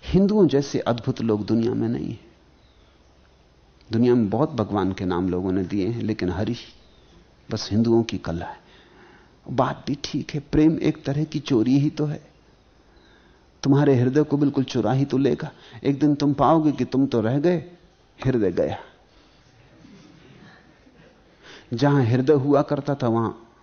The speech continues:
हरि विराजे। सब पे कब्जा करके बैठ गए, सब हर लिया, हरण कर लिया। तो हरि कुछ भी ना छोड़ेंगे, तुम्हारा सब आत्मलीन कर लेंगे,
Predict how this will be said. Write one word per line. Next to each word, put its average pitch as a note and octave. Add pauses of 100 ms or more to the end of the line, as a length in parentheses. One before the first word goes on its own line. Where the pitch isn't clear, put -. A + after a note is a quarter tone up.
(100)
हरि B2
विराजे। G2+ (2250)
सब -
पे C3
कब्जा B2+
करके C#3
बैठ A#2
गए, - (540)
सब F#3
हर D#3+
लिया, F#3 (320)
हरण F3
कर E3
लिया। C#3+ (540)
तो C#3
हरि B2+ (1500)
कुछ F3
भी E3+
ना F3+
छोड़ेंगे, - (680)
तुम्हारा D3+
सब - (200)
आत्मलीन C#3+
कर -
लेंगे, -